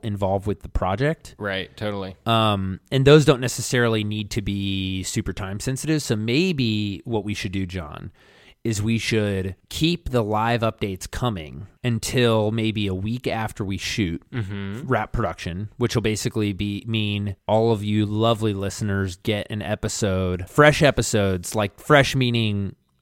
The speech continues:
Speaker 1: time sensitive, like we currently do. You know, we record a couple days before the episode comes out, that kind of thing,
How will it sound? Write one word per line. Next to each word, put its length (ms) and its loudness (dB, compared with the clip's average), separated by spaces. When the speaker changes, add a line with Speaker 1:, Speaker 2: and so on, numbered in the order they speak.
Speaker 1:
time 480 2
sensitive, 840 -2
like 240 0
we 120 4
currently 500 0
do. 440 -2
You 120 0
know, 100 2
we 100 0
record 380 2
a 40 -2
couple 220 -2
days 240 0
before 220 -6
the 100 -4
episode 340 -6
comes 200 -6
out, 160 -6
that 140 -6
kind 160 -10
of 60 -10
thing, 260 -10